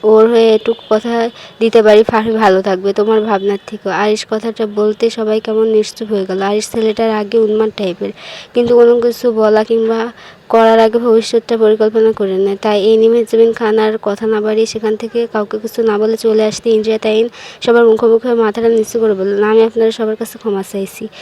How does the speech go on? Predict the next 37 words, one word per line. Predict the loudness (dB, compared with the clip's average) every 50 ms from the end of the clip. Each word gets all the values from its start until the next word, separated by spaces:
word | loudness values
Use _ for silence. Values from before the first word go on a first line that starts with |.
| -20 -20 -12 -4
আমি | -2 0 2 4
কখনো | 4 4 4 2 -2
ভাবিনি | 0 2 2 4 4 4
আমার | 4 4 2 2
ছেলে | 0 0 -2 0
এমন | 0 0 -2 -4 -6
করবে। | -6 -8 -8 -6 -4
আমি | -2 0 0 0
আপনাদের | 0 0 0 0 0 0
সবার | 0 -2 -4 -4 -4
সামনে | -2 -2 -2 0 0 0
আপনার | -2 -2 -4 -2 -2 -2 -2 -4 -8 -20 -20 -20 -20 -8 2
মেয়েকে | 4 6 6 6 4 2 2 0
আমার | 2 4 2 0
ছেলের | 0 0 -2 0 2 2 0 2
জন্য | 2 2 4 4 2
চেয়েছিলাম, | 2 0 -2 -4 -2 -2 -2 0 0 0
কিন্তু | -2 -2 -2 2
মেহজাবিন | 2 2 2 2 0 0 0 2 2 2
আপু | 0 -2 -2 -2 0
না | 0 0 -2 -2
করে | -2 -4 -4 -2 0 0
আমি | 2 2 0 0
দ্বিতীয় | 0 -4 -8 -4 -2 -2 -2
কথা | -2 -2 -4 -2
বাড়াইনি। | -4 -2 -4 -4 -4 -4 -4 -6 -6 -8 -20 -20 -14 -8
কিন্তু | -8 -6 -4 0 0 0 2
ইন্দ্রিয়া | 2 -2 -2 -2 -2 0 0 0 0 0
আপু, | -2 -2 -4 -6 -4 -4 -4 -4 -6 -10 -20 -20 -20 -20 -12 -12
আপনি | -10 -6 -4 -2 0
দয়া | 2 2 2 2
করে | 2 2 2
এভাবে | 2 2 0 0 0 0
বলবেন | 0 0 0 -2 -2 -4 -4
না, | -4 -4 -2
মেহজাবিন | -2 0 0 -2 0 0 0 2 2 2 4
মেয়েদের | 4 4 4 4 2 0 -2 -2